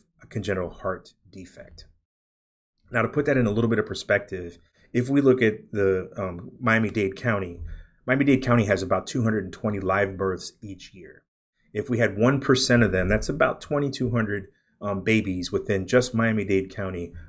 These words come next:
are born with some form of a cardiac defect. Now, not all of those are gonna be critical, and not all of them are gonna require surgery. However, we do wanna provide a screening process for these patients.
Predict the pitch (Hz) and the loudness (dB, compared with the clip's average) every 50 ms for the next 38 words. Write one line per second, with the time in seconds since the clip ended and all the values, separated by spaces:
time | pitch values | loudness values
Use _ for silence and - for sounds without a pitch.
0 | - - 101 101 95 92 104 107 107 101 98 87 90 95 95 - - - - 190 | -8 -4 -4 -4 -2 -2 0 0 2 2 0 2 2 0 2 2 0 4 6 8
1 | 196 190 175 - - 127 113 107 98 90 90 95 - - 120 101 95 92 - - | 8 8 6 4 2 2 2 2 2 0 -4 -8 -6 -4 -4 -2 -2 -4 -6 -4
2 | - 101 98 95 92 87 87 - - 95 90 - - - - - 117 107 98 104 | -4 -2 -2 -2 -4 -6 -8 -12 -14 -14 -14 -14 -16 -20 -14 -8 -6 -4 -2 0
3 | 113 127 147 - - 131 135 147 143 131 113 117 110 107 98 104 98 - 101 98 | 2 2 2 4 6 8 8 8 8 6 6 6 6 6 4 2 -2 -2 -4 -4
4 | 92 90 87 - - - 135 131 147 - - 156 151 151 147 - _ _ _ _ | -4 -6 -10 -14 -6 -4 -2 -2 -2 -2 -4 -6 -6 -6 -8 -12 _ _ _ _
5 | - 107 104 107 110 107 104 104 107 107 95 101 98 101 98 95 101 92 87 90 | -6 -2 0 2 4 4 6 6 6 4 4 2 0 -2 0 0 0 -2 -2 -2
6 | 90 - - 107 - - - - - - 139 127 - - 85 82 80 - _ _ | -4 -2 -2 -2 -2 -2 -6 -6 2 6 6 6 6 4 -4 -10 -14 -18 _ _
7 | _ _ _ _ _ _ _ _ - 107 113 131 127 104 107 101 98 95 - - | _ _ _ _ _ _ _ _ 0 4 4 4 4 4 2 -2 -4 -4 -8 -14
8 | _ _ _ _ _ _ _ _ _ _ _ _ _ _ _ _ _ - 127 120 | _ _ _ _ _ _ _ _ _ _ _ _ _ _ _ _ _ -6 -4 -2
9 | 127 147 147 143 143 131 127 117 - 120 104 95 101 98 98 95 - - - 110 | 0 0 2 2 4 2 2 2 2 0 2 4 4 4 4 4 2 0 0 2
10 | 107 110 110 107 - - 101 95 92 - - 95 90 85 - - - - 104 101 | 4 4 4 2 0 -2 -4 -2 -2 -4 -4 -6 -6 -6 -8 -10 -6 -4 -2 -2
11 | 95 92 87 82 - - - 92 87 - - - - - - - | -2 -4 -8 -12 -14 -14 -14 -14 -14 -14 -18 -14 -10 -8 -8 -8